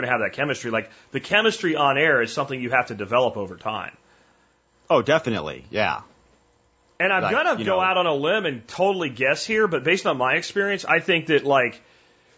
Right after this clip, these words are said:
Speaker 1: if, like, you and your buds wanna do this, like, getting together in a garage is probably the worst idea. <laughs> I think it's easier to have chemistry over the air with people that you're just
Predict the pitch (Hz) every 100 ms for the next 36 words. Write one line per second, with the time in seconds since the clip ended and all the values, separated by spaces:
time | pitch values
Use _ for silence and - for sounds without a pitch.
0 | - 175 175 151 165 240 240 196 135 151
1 | 170 170 147 101 117 135 175 175 - -
2 | _ _ _ _ 147 151 - 180 220 196
3 | 139 165 185 165 147 127 117 117 123 143
4 | 131 - 160 147 120 107 98 120 135 143
5 | 143 127 104 98 113 143 - - - -
6 | - - - 247 - - 226 - - 160
7 | 214 - - - 202 208 247 240 214 202
8 | 226 214 185 196 180 196 196 - 185 185
9 | 180 165 165 175 180 170 160 - 147 151
10 | 143 139 120 127 151 151 143 143 156 -